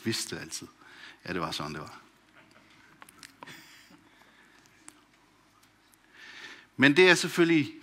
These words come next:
dem. Det er de begge to. Så begge to er skabt til at herske. Wow. Mennesket, du og jeg, er skabt til at herske.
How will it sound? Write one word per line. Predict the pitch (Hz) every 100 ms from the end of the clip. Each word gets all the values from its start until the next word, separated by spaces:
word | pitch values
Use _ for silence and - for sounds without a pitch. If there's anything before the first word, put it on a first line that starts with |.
| -
dem. | 147 139 - - - _ _ _ _ _ _ _ _ _ _ _ _ _ _ _ _ - -
Det | 147
er | 131
de | 131 131
begge | 160 185 185
to. | - 117 - - _ _ _ _ _ _ - - - - - - -
Så | - -
begge | 190 233 247
to | - 233
er | 170
skabt | 135 - 175 -
til | -
at | 127
herske. | 127 135 - - - - _ _ _ - _ - - _ - _ - _ _ _ -
Wow. | 107 151 110 - - _ _ _ _ - - - - - -
Mennesket, | 127 220 240 - 101 78 - - - _ -
du | 165
og | 180
jeg, | 120 104 127 156 143
er | 131
skabt | - 190 -
til | 139
at | 107
herske. | 92 95